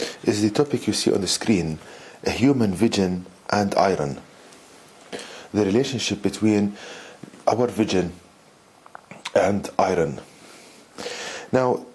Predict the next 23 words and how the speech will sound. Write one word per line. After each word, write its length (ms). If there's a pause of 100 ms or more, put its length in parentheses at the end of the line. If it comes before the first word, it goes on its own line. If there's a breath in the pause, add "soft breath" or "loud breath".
(160)
this 240
topic 280
stems 340
from 380 (100)
this 240
Quranic 300
verse, 440
which 160
is 200
verse 420
number 240
twenty-two 720 (420 loud breath)
of 200
chapter 320
fifty 360
of 100
the 60
Quran, 320
which 200
reads, 360 (1000)
this 180
is 100
translation, 760